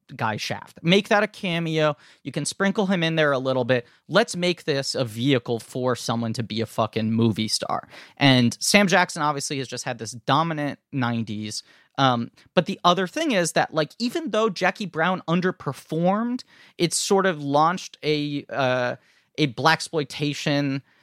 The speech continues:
sort of, like, uh, reclamation project, especially with, like, Pam Grier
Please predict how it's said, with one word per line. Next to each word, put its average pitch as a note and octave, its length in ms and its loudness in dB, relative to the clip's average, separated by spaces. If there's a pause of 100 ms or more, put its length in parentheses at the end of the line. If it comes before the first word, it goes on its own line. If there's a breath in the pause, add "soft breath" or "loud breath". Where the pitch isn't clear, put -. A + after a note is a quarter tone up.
sort D#3 320 4
of, C3 140 0
like, B2+ 540 0
uh, B2+ 340 2
reclamation D3+ 720 -2
project, A3 680 0
especially D#3+ 360 -2
with, C#3 120 -4
like, C3+ 120 -4
Pam C3+ 260 -8
Grier C3+ 640 0